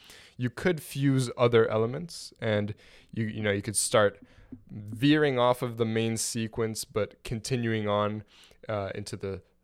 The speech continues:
red giant phase, the red giant branch. Or if you don't have enough of, uh, enough fuel, I guess, to keep burning, then you turn into something like a degenerate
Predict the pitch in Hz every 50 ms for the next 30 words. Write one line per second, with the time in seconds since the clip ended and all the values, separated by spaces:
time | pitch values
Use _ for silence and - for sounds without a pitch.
0 | _ _ - - - 110 104 107 135 131 123 120 120 113 104 101 127 113 113 117
1 | 117 117 - - - - - - 127 117 117 120 123 123 127 123 - - - -
2 | _ _ _ _ _ _ _ _ 110 101 101 117 120 117 117 117 107 - 131 113
3 | 117 113 107 98 95 92 104 101 95 98 107 113 123 120 - - - - - _
4 | _ _ _ _ _ _ _ _ - - - 98 98 _ - _ _ _ - 160
5 | 180 160 123 117 117 117 107 - 113 107 110 107 107 101 - - 117 110 110 107
6 | 107 - - - - - - _ - 113 107 104 104 104 - - 107 104 101 101
7 | - _ _ _ _ _ - - 98 98 95 90 87 - - _ _ _ _ _
8 | _ - 123 107 104 104 - - - - _ _ _ _ _ _ _ _ _ _
9 | _ _ _ _ _ _ - - - - 131 131 127 127 135 143 143 - 123 123
10 | 120 127 123 127 - - - 107 - - - 120 113 104 - - - 110 107 117
11 | 113 117 123 127 131 135 143 147 - - - - - _ 117 123 127 127 123 123
12 | 113 110 - 131 120 113 113 110 110 104 - 110 - - 113 104 104 98 - 107
13 | 101 101 101 101 98 95 110 98 95 107 87 92 110 104 95 95 92 92 - -